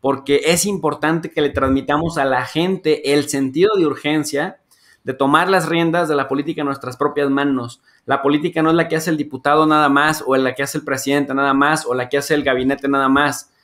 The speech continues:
La política es la que hacemos entre todos, no solamente al momento de las elecciones, sino también pensando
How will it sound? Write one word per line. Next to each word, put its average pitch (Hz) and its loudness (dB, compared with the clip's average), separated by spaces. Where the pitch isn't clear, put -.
La 127 -2
política 147 -2
es 175 2
la 170 -2
que 135 -10
hacemos 160 -4
entre 135 -4
todos, 156 4
no 156 6
solamente 175 4
al 185 4
momento 156 4
de 175 6
las 135 0
elecciones, 131 -4
sino 139 -2
también 147 0
pensando 160 2